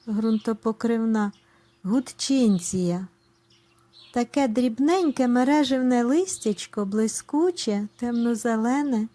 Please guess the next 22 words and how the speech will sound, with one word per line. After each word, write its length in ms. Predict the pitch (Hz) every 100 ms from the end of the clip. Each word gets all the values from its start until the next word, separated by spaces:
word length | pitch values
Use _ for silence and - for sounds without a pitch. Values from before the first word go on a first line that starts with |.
| _ _ _ _ _ _ _ - - _ _
Це 140 | - 262
молоденький 760 | 277 294 302 262 202 196 214
кущик, 580 | 208 311 359 - 240 233
у 80 | 247
дорослого 680 | 220 254 320 349 269 240 240
буде 340 | 240 247 269
рясніше 720 | 269 277 - 240 196 180 202
цвітіння. 840 | 185 196 202 - 208 196 196 208 226 - _ _ _ _ _ _ _ _ - - -
Тут 280 | 294 330
вона 260 | 269 240 269
росте 380 | 247 233 - 262
в 40 |
напівтіні. 1040 | 240 240 - 240 214 - 233 196 175 175 190 - - _ _ _ _ _ _ -
Теж 320 | 233 208 175
вічно-зелена. 1040 | 196 190 208 196 190 190 190 269 339 285 262 - _ _ _ _ - - _ _ _ _
Треба 280 | 247 277 240
буде 220 | 269 262
ще 200 | - 285
взимку 460 | 233 254 220 - 220
зробити 540 | 226 214 226 226 233
огляд 460 | 240 254 233 220 214
ґрунтопокривних. 1080 | 214 220 247 220 233 - 247 247 233 220